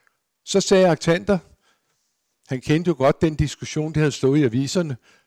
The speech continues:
den der misforhold. Man havde jo enogtyve mand til at sidde og arbejde med landbrugsbygninger til de dyr, der kunne eksporteres, køer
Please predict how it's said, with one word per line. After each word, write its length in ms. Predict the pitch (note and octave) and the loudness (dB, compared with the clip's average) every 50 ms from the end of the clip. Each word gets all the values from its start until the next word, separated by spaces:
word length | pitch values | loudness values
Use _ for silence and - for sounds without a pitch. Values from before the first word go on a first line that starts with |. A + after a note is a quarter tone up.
| _ _ _ - | _ _ _ -2
den 140 | C#3+ C3 | 0 2
der 160 | C3 - C#3 A#2+ | 2 2 2 2
misforhold. 680 | A#2+ C#3 D#3+ - - G3 F3+ C#3+ C3 C3 A#2 G#2+ - - _ _ _ _ _ _ _ _ - | 2 0 0 0 0 0 0 0 0 -2 -4 -4 -6 -14 _ _ _ _ _ _ _ _ -2
Man 140 | C#3 C#3 A#2+ | -2 0 2
havde 320 | C3 D#3+ F3+ F#3+ G#3 G3+ | 4 6 6 6 6 6
jo 160 | F#3+ F3 D3+ - _ _ _ _ _ _ _ _ _ - | 6 4 4 2 _ _ _ _ _ _ _ _ _ 0
enogtyve 640 | E3 F#3 G#3 G#3 G#3 G#3+ G3+ - - F3+ E3+ E3+ | 2 2 4 4 4 2 2 2 0 0 0 2
mand 320 | D#3+ D3 D3 D#3 - - - | 2 2 2 2 0 -2 -4
til 140 | - F3 F3 | -2 0 0
at 80 | D3+ | 0
sidde 380 | - - - C#3+ D3 D#3+ E3+ - | 0 -2 0 2 2 2 2 0
og 220 | - C#3 C3 A#2+ | -2 -2 -2 -2
arbejde 400 | B2+ B2+ - D3+ C3+ B2 B2+ C3 | -2 0 2 2 2 2 0 -2
med 220 | B2+ B2 A#2+ G#2+ - _ _ _ _ _ _ - | -2 0 -2 -2 -4 _ _ _ _ _ _ -4
landbrugsbygninger 1080 | A#2+ C3+ D3+ F3+ G3+ - F#3+ G3 - - - - D#3 C#3+ - - D#3 D3 C#3 C3+ B2+ A2+ - _ _ _ - | 0 2 2 2 0 -2 -2 -4 -4 -4 -4 -4 -4 -4 -4 -4 -4 -4 -4 -4 -6 -8 -10 _ _ _ -6
til 180 | - C3 B2 - - | -4 -4 -4 -2 -2
de 120 | D#3+ D#3+ | -2 -2
dyr, 300 | - - - D#3 D#3 - | -2 -2 -4 -4 -4 -2
der 140 | C#3 - D3 | -2 -2 -2
kunne 240 | - - - B2+ A2 | -2 -2 -4 -4 -4
eksporteres, 680 | G#2 - - B2+ A#2 - - E3+ - E3+ D#3 - - _ _ _ _ _ _ | -4 -6 -8 -10 -6 -4 -4 -4 -2 -4 -8 -8 -12 _ _ _ _ _ _
køer 280 | - D#3+ D#3 D#3 D#3 | 0 0 0 2 0